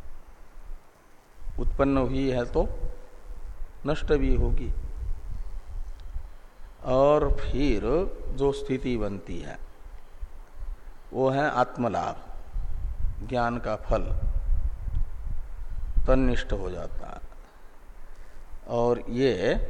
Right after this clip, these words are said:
ज्ञान है उस स्वरूप से च्युत करने वाली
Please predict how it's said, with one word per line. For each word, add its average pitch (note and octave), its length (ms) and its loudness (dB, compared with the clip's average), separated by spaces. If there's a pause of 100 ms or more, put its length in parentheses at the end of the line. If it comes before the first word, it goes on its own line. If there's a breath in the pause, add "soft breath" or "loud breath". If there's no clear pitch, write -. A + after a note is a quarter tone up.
(500)
ज्ञान A#2+ 480 2
है A2+ 320 0 (720)
उस - 160 0 (1500 loud breath)
स्वरूप C#3 400 6
से D#3 360 4
च्युत - 480 0
करने C3 360 0
वाली B2 540 0